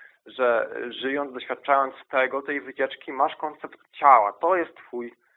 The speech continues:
ym, hmm, twoje medium. Nie powiem nośnik.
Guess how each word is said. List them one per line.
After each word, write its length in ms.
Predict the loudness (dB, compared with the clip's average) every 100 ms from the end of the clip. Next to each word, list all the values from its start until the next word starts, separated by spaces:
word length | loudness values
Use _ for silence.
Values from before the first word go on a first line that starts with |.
| _ _ -20
ym, 500 | -18 -16 -16 -16 -18 _
hmm, 380 | -20 -18 -20 -20 _ _ _ _ _ _ _ _ _ _ _
twoje 200 | -6 -4
medium. 680 | 2 2 2 -12 -20 -20 -20 -20 -14
Nie 120 | -2
powiem 340 | 0 0 2
nośnik. 640 | 4 4 2 -14 -20 _